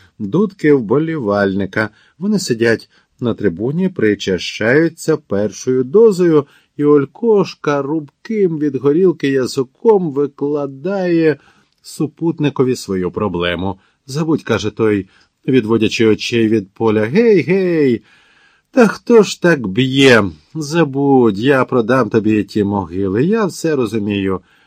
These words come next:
Ось зараз подивимось футбол і продам. Випиймо ще».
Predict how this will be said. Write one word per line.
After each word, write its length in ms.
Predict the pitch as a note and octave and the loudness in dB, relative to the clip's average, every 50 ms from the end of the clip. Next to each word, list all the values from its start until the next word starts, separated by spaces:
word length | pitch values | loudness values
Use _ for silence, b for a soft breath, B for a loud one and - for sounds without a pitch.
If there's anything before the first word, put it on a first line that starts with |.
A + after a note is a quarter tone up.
| b b - | b b -2
Ось 180 | E3 C#3+ A#2 | 0 0 0
зараз 340 | G#2 C3 C3 B2+ B2 A#2 - | 0 -2 0 2 0 0 0
подивимось 440 | - A#2 G#2+ A2+ A2+ A2 A#2+ A#2 - | -2 -2 0 0 0 0 0 -4 -4
футбол 480 | - - F#3+ G3 G3+ G#3 G3 D#3+ C3+ - | -4 -4 -4 0 2 2 2 2 2 0
і 80 | D#3 D3 | -4 -8
продам. 600 | - - - G#2 F2 D2 E2+ F2 F2 F2 F2 F2 _ _ _ _ - | -6 -6 -6 -4 -4 -4 -6 -6 -6 -6 -8 -10 _ _ _ _ -2
Випиймо 460 | C#3+ F3+ G3 F#3+ D3 A#2 F#2+ G2 E2+ | 0 0 2 2 2 0 0 -2 -6
ще». 360 | - - - - - C2+ | -6 -8 -8 -10 -10 -12